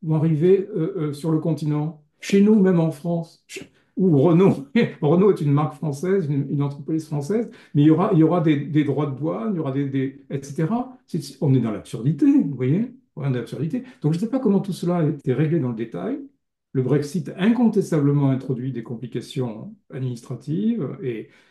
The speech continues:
un éloignement, mais il reste, euh, un intérêt important, je pense, des deux côtés de la, de la Manche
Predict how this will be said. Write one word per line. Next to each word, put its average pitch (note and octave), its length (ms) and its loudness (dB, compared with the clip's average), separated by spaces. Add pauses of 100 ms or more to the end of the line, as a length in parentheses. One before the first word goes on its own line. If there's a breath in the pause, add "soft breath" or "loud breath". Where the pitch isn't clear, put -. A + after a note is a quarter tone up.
(120 soft breath)
un B2 100 -4
éloignement, B2+ 560 0
mais G3 440 4
il F3 100 2
reste, G#3 520 -2
euh, C#3 500 -2
un C#3+ 160 -2
intérêt D#3 520 -2
important, D3 580 -4
je B2 100 -10
pense, C#3 300 -4
des - 60 -10
deux C3 120 2
côtés C#3 360 0
de A#2 100 -6
la, A2 180 -12
de C3 100 -10
la A2+ 120 -10
Manche F3 460 -6